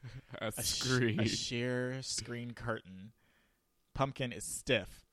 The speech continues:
Speaker 1: <laughs> As a board.
Speaker 2: <laughs> Stiff as a board. New York says, "What's cooking in there?" "Nothing." <laughs>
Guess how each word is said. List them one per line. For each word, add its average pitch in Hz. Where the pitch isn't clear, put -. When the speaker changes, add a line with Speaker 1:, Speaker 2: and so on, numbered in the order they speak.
Speaker 1:
<laughs> 165
As 143
a 131
board. 107
Speaker 2:
<laughs> -
Stiff 175
as 170
a 170
board. 131
New 131
York 131
says, 160
"What's 170
cooking 185
in 117
there?" 104
"Nothing." 110
<laughs> 247